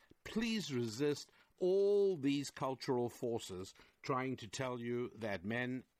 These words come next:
and women are the same. We're different, almost different species. And so now I want to tell you about a guy called Scott Peterson who lived in Northern California.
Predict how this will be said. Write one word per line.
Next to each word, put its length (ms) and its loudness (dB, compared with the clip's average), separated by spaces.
and 260 -6
women 400 -2
are 380 0
the 180 -6
same. 440 -6
We're 220 0
different, 680 -4
almost 520 -2
different 420 2
species. 920 -4
And 200 -2
so 320 0
now 200 -2
I 20 2
want 180 -2
to 60 -4
tell 260 -2
you 140 -2
about 260 -4
a 60 -4
guy 280 -2
called 280 -2
Scott 400 -4
Peterson 500 -2
who 80 -2
lived 260 -2
in 140 0
Northern 380 0
California. 720 -8